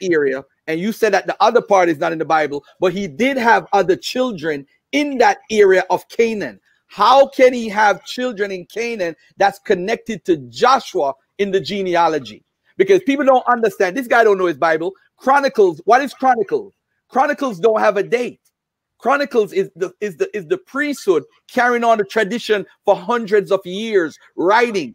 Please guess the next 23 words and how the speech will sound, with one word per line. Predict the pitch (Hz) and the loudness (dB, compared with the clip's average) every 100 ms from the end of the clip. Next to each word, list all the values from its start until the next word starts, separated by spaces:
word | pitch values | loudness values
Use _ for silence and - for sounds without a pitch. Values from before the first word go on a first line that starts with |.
| _ - | _ -8
And | 175 | -8
how | 170 226 269 | 0 2 2
you | 240 | 0
know | 240 233 | 0 2
the | 202 | 2
Chronicles | - 226 226 226 208 | 2 0 2 0 2
tradition | 202 202 220 208 | 0 0 0 0
is | 180 | 0
more | 170 202 190 | 0 2 2
real | 196 226 240 254 _ _ | 0 -2 -2 -2 _ _
than | - 190 | -4 -2
the | 190 | 0
Exodus | 220 233 226 | -2 0 -2
tradition? | 226 220 247 269 262 - _ _ | -2 -6 -6 -6 -8 -12 _ _
Because | 226 208 165 | -2 2 2
guess | 170 208 - | 0 -2 -2
what? | 208 151 - _ _ _ _ | -4 -4 -10 _ _ _ _
The | 180 | -6
Chronicles | 185 226 233 226 202 180 | -4 -2 -2 2 2 0
have | 180 160 | -4 -8
genealogy, | 131 202 202 180 190 190 160 185 | -10 -10 -8 -8 -6 -6 -6 -12
genealogical | 127 175 196 175 175 170 226 175 | -14 -10 -8 -4 -4 -6 -6 -6
records. | 160 190 190 135 98 | -4 -4 -4 -6 -6